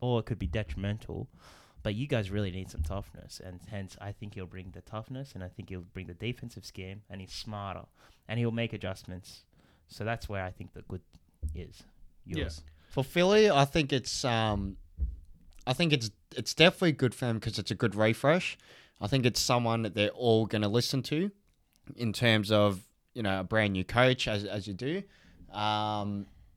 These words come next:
Speaker 3: and I think the expectation with Doc was too high.
Speaker 2: Yeah.
Speaker 3: Uh, like, uh, you know, Doc, a history coach, um, arguably one of the best coaches in the N B A, um, in the past anyways. But I think that expectation,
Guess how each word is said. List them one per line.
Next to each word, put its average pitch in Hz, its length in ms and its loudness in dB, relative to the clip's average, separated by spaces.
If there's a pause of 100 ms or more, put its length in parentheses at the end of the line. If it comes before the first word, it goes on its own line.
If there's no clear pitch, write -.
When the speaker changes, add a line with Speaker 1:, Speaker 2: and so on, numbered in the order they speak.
(160)
Speaker 3:
and 190 120 2
I 190 120 6
think 202 320 -2
the 160 180 0
expectation 120 920 0
with 101 240 -4
Doc 113 340 2
was 98 200 -4
too 110 260 -4
high. 98 320 0 (600)
Speaker 2:
Yeah. 123 160 0
Speaker 3:
Uh, 110 160 4
like, 113 240 6 (220)
uh, 135 60 4
you 123 260 2
know, 101 120 2
Doc, 110 300 2
a 104 220 0 (600)
history 117 520 4
coach, 107 520 2 (380)
um, 98 680 2 (300)
arguably 95 520 2
one 90 160 0
of 90 60 -2
the 90 60 0
best 92 220 -2
coaches 98 540 0
in 101 80 -10
the 95 80 -4
N 95 120 -4
B 95 100 -2
A, 98 220 0 (500)
um, 92 600 0
in 104 80 -12
the 98 80 -8
past 98 380 0
anyways. 131 420 0
But 101 320 4
I 117 60 2
think 135 260 4
that 120 220 4
expectation, 104 880 -2